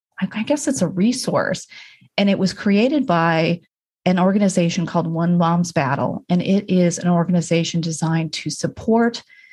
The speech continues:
parents, particularly mothers, who are going through a divorce or separation with a high conflict partner. Oftentimes that partner has characteristics of narcissism, and there's a lot of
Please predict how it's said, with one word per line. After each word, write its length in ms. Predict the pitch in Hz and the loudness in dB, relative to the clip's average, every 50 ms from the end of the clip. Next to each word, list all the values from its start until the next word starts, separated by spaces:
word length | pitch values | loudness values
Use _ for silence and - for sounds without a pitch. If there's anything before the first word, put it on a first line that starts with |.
| - _ _ - | -20 _ _ -6
parents, 500 | - - 202 185 165 160 151 180 202 - | 0 2 2 2 2 2 0 -2 -2 -6
particularly 420 | - - - 185 185 - 196 202 | -6 -4 -4 -2 0 2 2 2
mothers, 580 | 202 190 170 156 - 139 - - - - - - - - - _ _ _ _ - | 2 2 2 0 0 0 -2 -4 -4 -6 -10 -16 -20 -20 -20 _ _ _ _ -2
who 80 | - 196 | 0 0
are 80 | 196 185 | 0 0
going 460 | 170 160 165 190 190 202 214 220 214 | 0 2 2 2 4 4 2 2 0
through 420 | 208 - - 185 180 180 175 175 - - | -2 0 0 2 2 2 2 0 0 -2
a 40 | 175 | -2
divorce 480 | 160 180 160 165 165 165 170 170 - | 0 0 0 2 2 2 2 0 -2
or 60 | 175 | -4
separation 840 | 170 - 165 156 151 - 156 147 151 151 156 - - 165 147 143 151 151 | -4 -2 -2 -4 -2 -2 -2 0 0 0 0 -2 -2 -4 -2 -2 -2 -2
with 560 | 170 165 170 190 196 196 202 208 208 - - _ _ _ - | 0 0 2 4 4 4 2 0 -2 -8 -20 _ _ _ -4
a 40 | 175 | -2
high 260 | 170 156 175 165 165 | -2 0 0 0 0
conflict 480 | 165 - 180 170 170 165 - 160 - - | 0 0 -2 -2 -2 0 -4 -6 -6 -6
partner. 500 | - - 156 127 - 123 143 160 160 147 - - - - - _ - | -4 -4 -4 -2 0 0 0 0 -2 -4 -8 -16 -20 -20 -10 _ 0
Oftentimes 800 | 165 180 180 175 - - 180 175 - - 175 165 165 160 160 | 0 0 0 -2 0 0 0 0 2 2 2 2 2 0 0
that 200 | - 170 - - | 0 -2 -2 -2
partner 300 | - - 156 - 151 160 | -2 -2 -2 0 0 -2
has 500 | 160 156 - - 165 160 165 165 165 - | -2 -2 -4 -2 0 0 0 0 -2 -6
characteristics 800 | - - - 170 165 - 165 165 165 - - - 165 170 - - - | -6 -2 -2 -2 -2 -2 -2 -2 -2 -4 -2 -4 -4 -4 -4 -8 -4
of 320 | 147 123 143 151 160 - - _ _ _ _ - | -2 0 0 0 -2 -6 -12 _ _ _ _ 0
narcissism, 840 | 226 240 240 233 - 247 226 - 220 202 208 202 190 190 190 190 185 | 0 0 0 0 -2 -2 0 0 0 0 2 2 2 2 2 0 0
and 100 | 180 165 | 0 -2
there's 160 | 165 160 - | -4 -4 -4
a 60 | 175 | -4
lot 380 | 170 165 160 165 165 170 170 - - | -4 -4 -2 0 0 0 -2 -2 -2
of 440 | - 165 165 156 156 - 143 - | 0 0 2 2 2 0 -2 -6